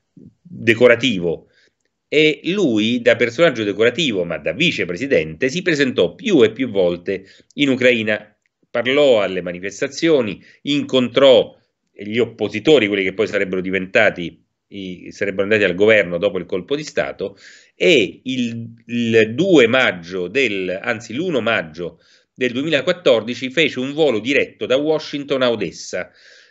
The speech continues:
eh, che è una cosa stranissima, cioè già il vi-, vicepresidente non è che si sposti così tanto, ma che addirittura arrivi in un paese straniero, dove già peraltro è stato un sacco di volte, senza nemmeno passare per incontrare il, il, non so, il presidente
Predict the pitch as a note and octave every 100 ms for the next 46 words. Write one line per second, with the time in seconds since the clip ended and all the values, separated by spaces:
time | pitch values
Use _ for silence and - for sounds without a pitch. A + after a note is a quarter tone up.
0 | _ - A#2+ A#2+ A#2+ A#2+ _ _ _ _
1 | C3 B2 A#2+ C#3+ A#2 - A#2+ D3+ - G#2+
2 | F#2+ G2+ F#2 G#2 C3 G2+ G2+ G#2 G2+ G2
3 | G2 B2 G2+ G#2 F#2+ F#2 - G2 - F#2
4 | F#2 F#2 - G#2 D#2+ D#2+ F#2 - A2 B2
5 | A#2+ C#3+ G#2 - A#2 C3 C#3+ A#2+ A2 A#2
6 | B2 A#2 A2+ A#2 A#2+ A2 F#2 E2+ - _
7 | E2+ F2 F2 A#2 A2+ G#2+ A#2+ G#2 G2+ A2
8 | G2 F#2 B2 A#2+ A#2+ A#2 F#2 E2 F2+ -
9 | - - B2 B2+ B2+ B2 D#3+ C#3 A2 -
10 | C#3 A#2+ G2 G2+ G#2 G#2+ G#2+ B2+ A2+ G2+
11 | - G#2 G2+ F#2+ - F#2+ F2+ F2+ F2 A#2
12 | F2 D#2 F2 F2 G2 B2+ G2 - F#2